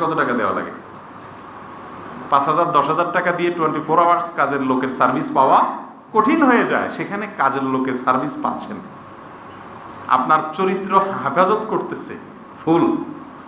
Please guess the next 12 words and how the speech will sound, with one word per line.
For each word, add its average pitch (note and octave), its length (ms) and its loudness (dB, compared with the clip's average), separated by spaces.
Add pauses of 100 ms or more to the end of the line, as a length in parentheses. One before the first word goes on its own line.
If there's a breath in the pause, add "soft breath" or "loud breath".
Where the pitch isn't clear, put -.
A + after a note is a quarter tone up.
(300 loud breath)
এরপরে A3+ 500 4
আপনার F#3 320 2
বাচ্চা D#3 300 -2
কাচ্চা D#3 300 -4
জন্ম C3+ 340 -2
দিচ্ছে, C3 260 0
আপনার C3+ 280 2
পরবর্তী B2+ 360 2
বংশধর C3 500 2
দাঁড় A#2+ 280 4
করায় A2 220 0
দিচ্ছে। G#2+ 340 -10